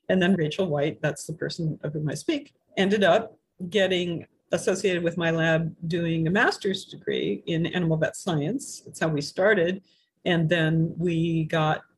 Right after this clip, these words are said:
this wonderful, huge grant here at the University of Maine, the One Health and the Environment, to foster graduate studies. So it's called an N S F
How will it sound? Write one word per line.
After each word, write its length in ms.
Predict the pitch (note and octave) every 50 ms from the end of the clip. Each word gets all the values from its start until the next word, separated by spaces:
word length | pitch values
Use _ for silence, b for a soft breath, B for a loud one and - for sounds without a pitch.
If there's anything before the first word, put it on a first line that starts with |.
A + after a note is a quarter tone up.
| _ E3
this 460 | E3 D#3+ C#3+ D#3 - - - - - _ _
wonderful, 560 | - F3+ E3+ E3+ D#3+ E3 D#3+ - E3 D#3+ D#3 D3+
huge 400 | D#3 - E3 D#3+ D#3+ D#3 D#3+ D#3
grant 340 | - E3 D#3+ D#3 D#3+ - - D#3
here 200 | F3 E3 D#3 D3+
at 100 | C#3+ -
the 80 | F3+
University 400 | D#3+ D#3+ D#3+ D3+ D#3+ D#3 - E3
of 60 | D#3
Maine, 200 | D#3+ D#3 E3 E3+
the 100 | E3+ D#3
One 280 | D#3 D#3 E3+ E3 E3 E3+
Health 320 | G3 E3 D#3+ F#3 - -
and 120 | F3+ E3+ D#3
the 60 | D#3
Environment, 680 | D3+ D3 D3 D#3 D3 C#3+ D3 D#3 E3+ G#3+ D4 - - - _ _ _ _ _ _ _ -
to 160 | - A3 G3+
foster 760 | - - F3+ E3 E3 D#3+ - - E3+ E3 E3+ D#3+ D#3 - - -
graduate 500 | - A3+ C#4+ G4 G4 - D#3 B2 - -
studies. 440 | - - D#3 B2+ A2 G#2 G2+ D3+ -
So 200 | - D#3+ C#3+ C#3
it's 160 | C#3 D3 -
called 320 | - - D3+ D3+ D3+ D3
an 160 | C#3+ C#3 - -
N 160 | - E3 D#3
S 180 | D3 D3 - -
F 260 | C3 D3 D3 -